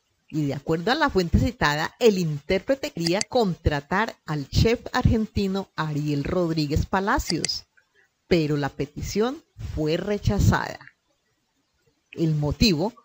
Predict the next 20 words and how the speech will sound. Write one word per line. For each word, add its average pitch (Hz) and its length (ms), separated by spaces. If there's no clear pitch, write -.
habría 269 380
sido 254 380
porque 196 440
el 160 100
prestigioso 160 920
chef 196 380
no 185 260
se 240 220
dedica 214 460
a 277 160
realizar 247 420
eventos 202 380
privados, 226 720
como 262 260
se 269 140
suponía 202 500
que - 140
sería 156 340
la 170 160
fiesta 151 540